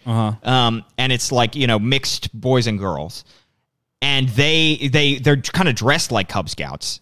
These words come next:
Speaker 2: or, or Boy Scouts or Girl Scouts. Um, but it is, they were all over him
Speaker 1: Yeah.
Speaker 2: on Sunday.
Speaker 1: If
Speaker 2: So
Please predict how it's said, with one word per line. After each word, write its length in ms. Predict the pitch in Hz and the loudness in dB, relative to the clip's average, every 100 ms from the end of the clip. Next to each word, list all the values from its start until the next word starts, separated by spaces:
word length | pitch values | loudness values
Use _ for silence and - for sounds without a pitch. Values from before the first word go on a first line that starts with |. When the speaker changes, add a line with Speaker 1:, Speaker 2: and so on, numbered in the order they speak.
| - | -6
Speaker 2:
or, 220 | 101 95 | -4 -2
or 140 | 107 98 | -4 -4
Boy 220 | 85 95 | -4 -6
Scouts 340 | - 85 82 | -4 -6 -8
or 40 | 85 | -10
Girl 180 | 92 82 | -10 -8
Scouts. 420 | - 69 - - _ _ _ _ | -8 -10 -10 -14 _ _ _ _
Um, 380 | 120 117 113 - - | 0 0 -2 -6 -2
but 140 | 147 | 0
it 100 | 165 | 2
is, 400 | 165 160 139 - - 143 104 - 156 139 _ _ _ _ | 2 2 0 -4 -8 -10 -10 -16 -16 -16 _ _ _ _
they 260 | 147 143 180 | -2 2 2
were 460 | 156 143 135 131 - - | 4 6 6 4 2 2
all 380 | 151 160 170 156 | 6 6 6 6
over 280 | 131 123 90 | 2 0 -4
him 220 | 87 55 | -8 -10
Speaker 1:
Yeah. 300 | 156 226 123 | -4 -2 0
Speaker 2:
on 240 | 127 127 120 | 2 2 0
Sunday. 360 | 135 104 87 | -4 -4 -4
Speaker 1:
If 100 | 139 | -2
Speaker 2:
So 240 | 135 156 | 2 2